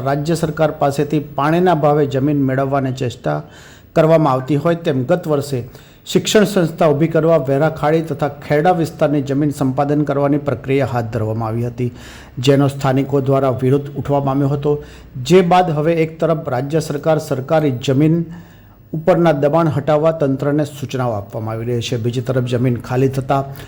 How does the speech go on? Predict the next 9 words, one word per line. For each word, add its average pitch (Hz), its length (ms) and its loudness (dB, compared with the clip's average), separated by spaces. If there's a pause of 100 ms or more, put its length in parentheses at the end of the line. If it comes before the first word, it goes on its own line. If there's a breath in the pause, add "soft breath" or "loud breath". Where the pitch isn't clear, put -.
(180 loud breath)
માલેતુજાર 160 640 4
સંસ્થાઓને 151 720 0
પાણીના 143 480 -2
ભાવે 127 280 0
પધરાવવામાં 127 640 -2
આવેની 127 300 -2
બેધારી 131 520 0
નીતિ 120 300 -2
હોય 143 240 2